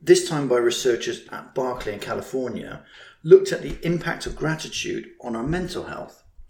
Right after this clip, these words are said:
Their findings showed that expressing gratitude via letter, which may or may not even be sent, had a positive impact on mental health and over time,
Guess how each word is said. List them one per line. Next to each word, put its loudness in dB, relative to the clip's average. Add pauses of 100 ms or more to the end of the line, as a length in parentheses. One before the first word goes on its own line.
(520)
Their 2
findings -6 (300)
showed 2
that -6
expressing -6
gratitude -4
via -6
letter, -4 (460)
which -10
may 0
or 0
may -2
not -6
even -6
be -6
sent, -6 (540)
had -4
a -2
positive -2
impact -4
on -6
mental -4
health -8 (280)
and -4
over 6
time, -4